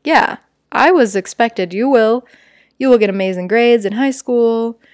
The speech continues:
You will get into an out-of-state college. You will go to that college. And I was one of those very privileged kids who was told, "And we will pay for it." So this is where I'm a little bit out of that norm. I know that it's rare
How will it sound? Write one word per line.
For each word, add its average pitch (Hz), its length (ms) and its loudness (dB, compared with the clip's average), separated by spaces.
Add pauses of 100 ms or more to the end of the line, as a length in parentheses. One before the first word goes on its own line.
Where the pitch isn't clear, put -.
(160)
You 208 140 -6
will 196 120 -4
get 185 180 -2
into 185 320 -6
an 180 140 -6
out-of-state 175 500 -12
college. 233 640 -6
You - 80 -12
will 226 120 -10
go 285 200 -6
to 285 140 -10
that 262 220 -8
college. 240 560 -10
And 190 160 -16
I 269 160 -8
was 254 160 -8
one 226 140 -6
of 214 100 -10
those 196 240 -8
very 196 260 -4
privileged 190 560 -10
kids 180 360 -10
who 190 140 -8
was 180 160 -8
told, 180 380 -10 (420)
"And 226 140 -2
we 269 120 2
will 262 120 4
pay 214 200 -6
for - 240 -12
it." - 200 -16 (2250)
So 190 400 -4
this 202 260 -8
is 214 140 -8
where 190 180 -4
I'm 180 80 -6
a 180 80 -6
little 269 280 -2
bit 226 180 0
out 185 240 -4
of 175 80 -8
that 180 200 -8
norm. 185 600 -10 (160)
I 190 100 -8
know 185 260 -6
that 180 120 -4
it's - 280 -12 (420)
rare 202 600 -6